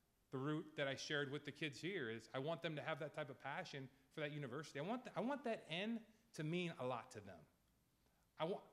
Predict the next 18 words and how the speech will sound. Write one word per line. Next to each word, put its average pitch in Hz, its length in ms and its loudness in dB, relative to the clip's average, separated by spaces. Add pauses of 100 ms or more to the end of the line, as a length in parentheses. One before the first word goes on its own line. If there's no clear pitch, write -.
this 247 320 4 (320)
right 214 200 8
here, 233 260 6 (200)
it 180 80 2
means 185 240 6
a 143 60 8
lot 113 240 4
to 104 80 -6
me. 87 180 -10 (720)
As - 80 0
soon 208 140 8
as 190 100 8
I 185 80 10
signed 185 340 8
up 185 140 6
to 170 60 -2
come 165 260 6
here, 120 160 2